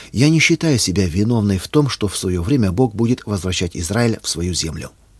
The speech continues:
Судья. «Марцинковский клеветал на советский строй». Юдинцева. «Марцинковский писал в годы после революции, жил не в нашей стране, и обвинять его в том, что он антисоветчик, нельзя.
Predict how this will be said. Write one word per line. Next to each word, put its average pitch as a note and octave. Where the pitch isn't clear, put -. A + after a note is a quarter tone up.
Судья. C#2+
«Марцинковский B2+
клеветал C3
на C3+
советский B2
строй». G#2
Юдинцева. -
«Марцинковский G#2+
писал G2
в F2+
годы F#2+
после G2
революции, G2+
жил A#2
не A2+
в G2
нашей G#2
стране, G2
и A#2
обвинять A#2+
его F#2
в -
том, A#2
что -
он A2+
антисоветчик, G2+
нельзя. F2